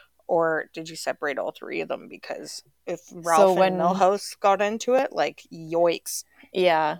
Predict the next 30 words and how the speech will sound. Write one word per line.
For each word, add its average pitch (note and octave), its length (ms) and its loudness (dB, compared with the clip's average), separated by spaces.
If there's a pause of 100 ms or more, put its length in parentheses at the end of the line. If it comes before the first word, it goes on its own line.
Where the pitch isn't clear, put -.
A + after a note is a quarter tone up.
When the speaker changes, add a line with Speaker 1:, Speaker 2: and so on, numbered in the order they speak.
(140)
Speaker 2:
So - 200 -2
when F#3+ 460 0
we F#3 200 0
separated G3+ 600 -2
Mochi, F#3+ 680 -4 (420)
Speaker 1:
Mm-hmm. F3 160 -12
Speaker 2:
Milhouse F3 520 -2
went F#3+ 160 -2
back C#3 360 2
to D#3 120 -6
his, C#3+ 240 -6
like, B2+ 260 -4
just - 200 -12
lying C3 300 -6
down C#3+ 220 -4
in C#3 80 -8
the C#3 80 -10
corner, D3 580 -8 (300)
not D#3 180 -8
Speaker 1:
Yeah. D#3+ 80 -2
Speaker 2:
doing A2+ 300 -8
anything. - 480 -14 (480)
Speaker 1:
Okay. E3 420 -6 (520)
Speaker 2:
So - 180 -10
that's C#3 300 -4
why D3 160 -2
we D3 140 -4
were C3+ 160 -6
like, B2+ 260 -6
"Okay, A2 420 -8